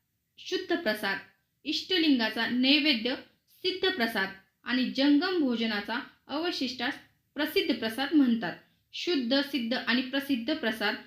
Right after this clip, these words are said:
भक्तिपूर्वक सेवन केल्याने त्याचा सूक्ष्म तथा अंतिम परिणाम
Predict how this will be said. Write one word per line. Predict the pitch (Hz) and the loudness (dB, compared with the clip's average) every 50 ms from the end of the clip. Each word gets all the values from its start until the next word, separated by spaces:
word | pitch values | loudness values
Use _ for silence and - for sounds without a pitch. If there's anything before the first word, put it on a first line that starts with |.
| _ _ _ _ | _ _ _ _
भक्तिपूर्वक | 233 254 269 262 - - 370 370 370 381 381 381 392 381 | -6 -6 -6 -4 0 0 0 2 2 0 0 0 -2 -4
सेवन | - - 269 240 233 233 233 | -2 0 0 2 2 0 0
केल्याने | 233 226 220 214 208 202 208 233 294 - - _ _ _ _ _ | 0 -2 -2 -2 -2 -2 -2 -4 -4 -6 -10 _ _ _ _ _
त्याचा | 269 254 254 254 247 247 240 262 262 - - _ - | 2 2 2 2 2 -2 -2 -2 -4 -8 -16 _ -20
सूक्ष्म | - - - 359 349 359 - - 370 359 | -20 -10 -10 -8 -6 -6 -6 -4 -4 -4
तथा | - - 240 240 - 320 - - - - | -2 -4 -4 -4 -2 -4 -4 -4 -2 0
अंतिम | 254 262 269 269 - 370 392 381 370 - | 2 4 4 4 4 2 2 2 0 -2
परिणाम | 262 226 226 208 214 226 | -2 -2 -2 -2 -2 -2